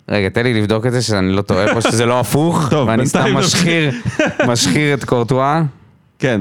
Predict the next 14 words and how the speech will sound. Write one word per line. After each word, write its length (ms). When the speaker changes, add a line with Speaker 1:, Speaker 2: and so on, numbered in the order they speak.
Speaker 2:
ואני 380
אעבור 240
לבית 360
הבא 220
של 200
ברזיל, 440
שוויץ, 400
קמרון 480
וסרביה. 640
בסדר 480
הזה 200
נגמר 360
הבית. 500
ברזיל 640